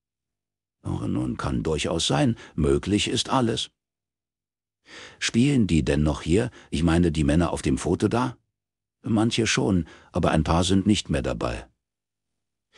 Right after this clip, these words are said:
Sie tippt auf einen lächelnden, weißhaarigen Mann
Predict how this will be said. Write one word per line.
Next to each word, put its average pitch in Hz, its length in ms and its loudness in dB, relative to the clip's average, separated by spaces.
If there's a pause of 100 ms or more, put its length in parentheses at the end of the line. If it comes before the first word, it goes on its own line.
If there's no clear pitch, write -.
(300)
Sie 73 200 -2
tippt - 320 -2
auf 78 220 -2
einen 76 360 2
lächelnden, 73 720 2
weißhaarigen 71 760 0
Mann 80 320 2